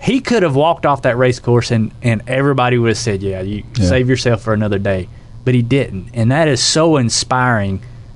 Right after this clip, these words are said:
Speaker 1: to see people who, who face a, a mountain of adversity and they just plow right through it, probably to his detriment.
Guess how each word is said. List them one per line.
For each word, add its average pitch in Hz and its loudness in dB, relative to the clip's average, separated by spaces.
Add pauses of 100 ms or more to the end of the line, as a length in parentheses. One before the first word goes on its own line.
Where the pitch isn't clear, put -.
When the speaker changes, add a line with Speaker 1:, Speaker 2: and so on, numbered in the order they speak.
(140)
Speaker 1:
to 117 0
see 135 0
people 107 -2
who, 107 -2 (260)
who 113 -8
face - -2 (180)
a, 104 -6
a 110 -4
mountain 127 0
of 104 0
adversity 104 -2 (760)
and 107 -4
they 107 0
just 104 -4 (160)
plow 110 0
right 104 0
through 120 0
it, 107 0 (100)
probably 196 2
to 139 2
his 165 4
detriment. 139 -2